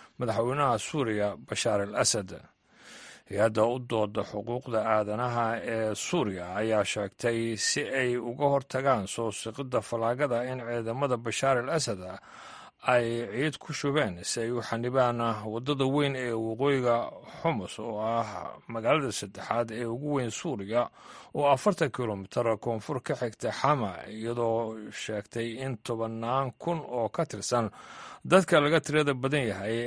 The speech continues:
ee Calawiyiinta ah ee uu ka dhashay Bashaar al-Asad ay Khamiistii ka qaxeen magaalada Xumus, iyaga oo ka baqaya in fallaagada ay sii wadaan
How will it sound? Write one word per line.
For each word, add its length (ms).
ee 40
Calawiyiinta 720
ah 220
ee 760
uu 160
ka 120
dhashay 280
Bashaar 380
al-Asad 580
ay 480
Khamiistii 800
ka 160
qaxeen 500
magaalada 640
Xumus, 360
iyaga 200
oo 200
ka 140
baqaya 600
in 80
fallaagada 640
ay 440
sii 360
wadaan 720